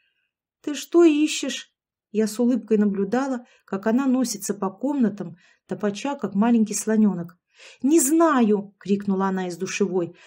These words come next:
"Ну и ты поищи!" Я пожала плечами, повернулась к столу,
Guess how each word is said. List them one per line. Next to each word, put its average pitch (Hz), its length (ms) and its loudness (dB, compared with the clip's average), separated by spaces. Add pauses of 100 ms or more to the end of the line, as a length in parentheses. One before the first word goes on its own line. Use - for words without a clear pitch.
"Ну 320 120 2
и 370 120 6
ты 330 240 6
поищи!" 240 840 0 (720)
Я 269 220 2
пожала 233 380 2
плечами, 269 840 -2
повернулась 208 760 0
к - 60 -14
столу, 190 640 -4